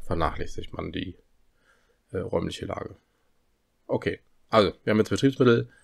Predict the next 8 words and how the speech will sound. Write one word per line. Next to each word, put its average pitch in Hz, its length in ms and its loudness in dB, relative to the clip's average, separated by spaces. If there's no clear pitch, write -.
ersetzt 110 440 4
durch 95 160 2
genormte 98 360 2
Symbole. 87 420 0
Schritt - 220 0
eins. 85 320 -6
Schritt - 360 -6
zwei. - 380 -4